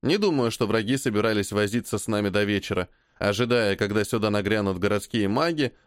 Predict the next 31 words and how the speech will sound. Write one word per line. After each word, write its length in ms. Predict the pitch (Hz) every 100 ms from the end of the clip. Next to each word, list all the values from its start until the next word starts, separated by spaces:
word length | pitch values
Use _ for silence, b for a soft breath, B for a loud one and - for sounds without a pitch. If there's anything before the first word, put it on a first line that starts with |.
| -
вызванные 560 | 120 151 123 123 117
на 120 | 110 101
помощь 380 | 143 151 139
попавшей 500 | - 98 104 - 117
в 40 | 90
беду 240 | 90 87
молодежи. 580 | 85 92 95 87 73 - _ _ _ _ _ _ _ _ _ _ _ _ -
Шон 360 | - 156 214
не 120 | 175
только 340 | 135 151 190 196
передавал 460 | 165 131 110 135
мне 200 | 127 120
общий 400 | - 120 - -
вид 180 | 92 92
сражения, 680 | - 90 82 82 90 123 175 b b
но 160 | 98 139
и 60 | 208
позволял 520 | 196 190 180 214 202
рассмотреть 540 | 185 180 165 208 202 -
ауры 400 | 151 180 170 170
нападавших. 680 | 156 151 104 - - - _ _ _ _ _ _ _ _
Среди 420 | - 120 143 208
тех, 300 | - 175 131
кто 200 | - 131
находился 560 | 120 113 113 107 98 104
ближе 340 | 101 101 92
ко 140 | - 90
мне, 380 | 95 113 170 - b b -
одаренные 640 | 101 117 180 208 196 185
не 160 | 147 160
попадались, 720 | 156 151 131 101 78 -